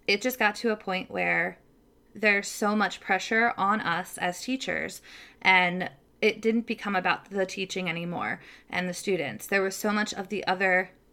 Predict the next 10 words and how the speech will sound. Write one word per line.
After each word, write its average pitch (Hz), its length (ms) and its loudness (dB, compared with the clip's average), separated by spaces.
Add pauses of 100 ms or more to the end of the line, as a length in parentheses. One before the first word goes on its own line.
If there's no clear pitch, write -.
bullshit 196 520 -2
that 190 120 -6
was 180 140 -6
thrown 196 320 -2
in 185 180 -4
there. 156 280 -4 (720)
To - 140 -2
those 240 240 6
people 214 360 -2
who 185 540 0